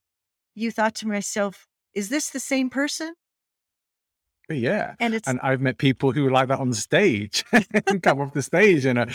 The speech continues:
Speaker 2: completely different person. Yeah, it's that, uh, it's a disconnect in their, in their authenticity, for
Speaker 1: And,
Speaker 2: sure.
Speaker 1: you know, it's a lot of work to have to be more than one person on this planet in any given moment. I, I, I mean, I always tell myself I'm the same person when I get into the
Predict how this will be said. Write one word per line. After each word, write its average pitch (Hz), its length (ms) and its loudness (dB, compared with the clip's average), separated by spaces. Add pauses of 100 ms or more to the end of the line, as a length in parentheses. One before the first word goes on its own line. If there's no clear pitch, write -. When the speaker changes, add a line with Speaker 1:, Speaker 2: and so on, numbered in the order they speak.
(280)
Speaker 2:
completely 131 560 -2
different 117 400 -2
person. 107 420 -4
Yeah, 131 260 0
it's 135 280 -10
that, 113 300 0 (340)
uh, 120 40 0
it's 120 240 -4
a 117 40 -2
disconnect 127 640 -2
in 110 160 -2
their, 104 300 -2
in 120 160 -2
their 110 140 0
authenticity, 107 880 -6 (200)
for 110 60 -10
Speaker 1:
And, - 40 -8
Speaker 2:
sure. 277 260 0
Speaker 1:
you 381 100 -2
know, 381 80 -2
it's - 100 -4
a 269 60 -2
lot 359 240 0
of 311 80 -2
work 349 240 0
to 285 80 -4
have 220 180 0
to 226 80 -10
be 233 160 -4
more 226 240 0
than 208 140 -4
one 202 160 -4
person 220 420 -4
on 196 160 -2
this 196 180 -8
planet 214 460 -2
in 208 160 -2
any 208 240 -4
given 202 300 -4
moment. 202 500 -4
I, - 140 -8 (100)
I, - 80 -16 (200)
I 214 60 -6
mean, 240 200 -2
I 277 100 2
always 294 260 -2
tell 233 200 -2
myself 208 460 -4
I'm 226 120 0
the 214 80 -6
same 277 340 -4
person 285 420 -4
when 220 140 0
I 202 120 0
get 226 180 -2
into 254 240 0
the 214 160 -4